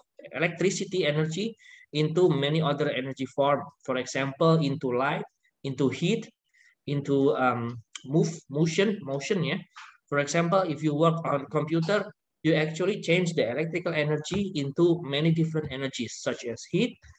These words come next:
to generate, um, for example, um, turn on your L C D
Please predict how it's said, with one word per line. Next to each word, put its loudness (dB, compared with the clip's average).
to -4
generate, 4
um, -4
for -4
example, -2
um, -4
turn 6
on 8
your 4
L 4
C -2
D -2